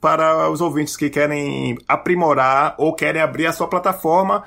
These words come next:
que é a escolha do nome. Não façam como eu, <laughs> que juntei simplesmente blog citário, blog publicitário lá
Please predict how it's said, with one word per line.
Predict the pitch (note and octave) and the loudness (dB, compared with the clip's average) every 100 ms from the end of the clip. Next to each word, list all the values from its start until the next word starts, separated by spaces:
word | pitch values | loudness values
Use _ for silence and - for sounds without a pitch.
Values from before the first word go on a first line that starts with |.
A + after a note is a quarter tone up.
| - | -10
que | - F3+ | 0 2
é | F#3 G#3 | 4 2
a | |
escolha | G3+ - - A#3+ C4 | 0 -4 0 2 2
do | C4+ | 0
nome. | G#3+ E3+ E3 | 0 0 0
Não | E3 A#3 | 0 0
façam | - E3+ F#3 | 2 2 2
como | G#3 G3+ G3 | -2 -2 0
eu, | D3+ D3 - - | 2 0 -4 -2
<laughs> | F3 - G3 - - D#3 D3+ F3+ | -2 0 -2 0 -2 0 4 4
que | F#3 E3+ | 6 6
juntei | D#3+ G#3+ D#3+ G3+ | 6 4 4 2
simplesmente | G3 A#3 A#3 G3+ G#3+ G#3+ G#3+ | 0 -2 -2 0 0 0 0
blog | F3+ G#3+ A#3+ | 2 2 2
citário, | - A3+ - F3 F3+ G3+ | -2 -4 2 4 4 2
blog | F3+ D#3+ E3 F3 E3+ | 4 4 4 2 0
publicitário | E3+ E3 E3 F3+ F#3+ F#3 F#3 | -2 -6 -8 -2 2 2 2
lá | D#3+ E3+ F3 E3+ D3+ C#3 | 2 4 4 4 4 0